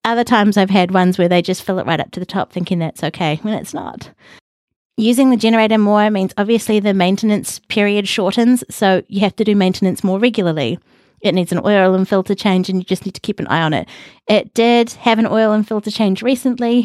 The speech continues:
which was awesome, and the generator that I've got currently is a little bit tricky <laughs> to get the oil out. These things, they could design them a lot better and it would make it easier, but yeah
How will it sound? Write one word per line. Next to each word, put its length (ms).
which 180
was 100
awesome, 460
and 520
the 420
generator 400
that 140
I've 80
got 220
currently 340
is 240
a 60
little 160
bit 140
tricky 580
<laughs> 80
to 160
get 240
the 120
oil 300
out. 340
These 320
things, 420
they 140
could 160
design 280
them 120
a 40
lot 180
better 200
and 120
it 60
would 140
make 200
it 100
easier, 460
but 340
yeah 220